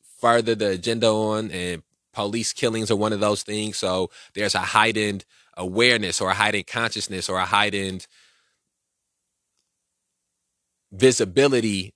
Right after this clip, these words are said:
to those acts when a Republican's in president. Uh, and then when a Democrat's in president, it's not that same type of, uh, heightened awareness or heightened, uh, visibility to it.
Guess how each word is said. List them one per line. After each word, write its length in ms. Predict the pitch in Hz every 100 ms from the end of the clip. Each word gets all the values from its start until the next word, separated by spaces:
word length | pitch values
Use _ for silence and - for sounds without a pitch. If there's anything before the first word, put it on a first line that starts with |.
| -
to 280 | - 120 104
those 280 | 104 101 98
acts 360 | 101 95 -
when 460 | 98 95 92 92 92
a 60 | 87
Republican's 640 | 92 131 123 104 92 87
in 80 | 85
president. 520 | 98 87 - 76 65 _ _ _ _
Uh, 100 | - - -
and 180 | 98
then 420 | 101 98 95 95 92
when 100 | 98
a 60 |
Democrat's 540 | 87 107 101 107 95 95
in 60 |
president, 520 | - 101 98 92 90
it's 160 | 85 -
not 260 | 101 101 -
that 160 | 85
same 280 | - 90 85
type 280 | - 85 80
of, 320 | 78 76 - -
uh, 160 | 76
heightened 480 | 71 90 87 87 78 -
awareness 520 | 82 90 85 82 87
or 60 |
heightened, 480 | 82 85 85 80 76 _ _ _ _ _ _ _ _ _ _ _ _ _ _ _ _ -
uh, 460 | 76 73 57 55 53 _ _
visibility 640 | 87 104 90 82 98 85 82
to 240 | - 85
it. 140 | 76